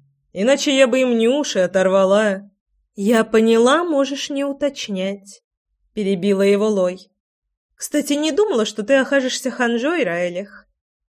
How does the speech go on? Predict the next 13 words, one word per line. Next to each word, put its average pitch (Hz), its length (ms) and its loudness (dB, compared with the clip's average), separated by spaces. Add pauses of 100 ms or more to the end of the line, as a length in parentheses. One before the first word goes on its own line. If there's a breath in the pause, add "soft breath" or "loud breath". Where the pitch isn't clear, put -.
(340)
"Не 175 240 -6
ханжой, 196 720 0
а - 20 -2
собственником, 175 880 -6
милая". 175 840 -8 (1160)
"У 330 80 -6
Тайрин 294 500 0
до 214 80 -2
Дамьена 208 500 -2
тоже 208 280 -8
никого 175 400 -8
не 185 180 -6
было", 180 420 -12